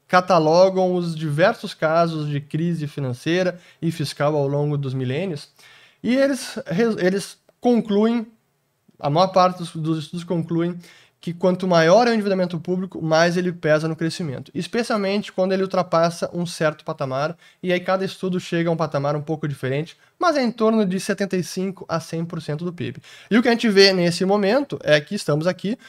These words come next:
com cento e vinte e dois por cento de pib de endividamento público.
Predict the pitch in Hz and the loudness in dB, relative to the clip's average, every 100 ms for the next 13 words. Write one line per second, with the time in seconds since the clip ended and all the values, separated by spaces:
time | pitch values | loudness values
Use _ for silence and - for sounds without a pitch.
0 | - 196 202 - 208 214 214 233 - 180 | -4 2 2 2 -2 0 -2 -2 -2 0
1 | 269 330 214 170 175 185 170 170 165 175 | 0 0 -6 -4 -4 -2 -4 -2 -2 0
2 | 180 185 175 170 175 175 214 180 143 - | -2 -2 0 0 -2 -4 -2 -2 -2 -8